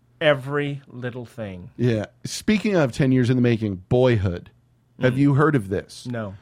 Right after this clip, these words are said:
Speaker 2: Richard Linklater directed it. It is a story of a kid whose parents got divorced. Uh, takes place between when the kid is six and when he's eighteen.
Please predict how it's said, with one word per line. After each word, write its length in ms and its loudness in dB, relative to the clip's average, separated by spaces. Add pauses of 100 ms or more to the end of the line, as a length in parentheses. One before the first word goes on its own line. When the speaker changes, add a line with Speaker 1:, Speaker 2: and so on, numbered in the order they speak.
(160)
Speaker 2:
Richard 360 2
Linklater 440 4
directed 460 0
it. 160 -2 (260)
It 140 2
is 160 2
a 60 0
story 440 4
of 160 0
a 120 0 (320)
kid 300 2
whose 180 2
parents 320 -2
got 220 -4
divorced. 600 -4 (640)
Uh, 420 -2 (440)
takes 260 0
place 260 2
between 360 2
when 100 4
the 80 2
kid 180 0
is 140 2
six 400 0
and 120 2
when 100 2
he's 160 2
eighteen. 600 0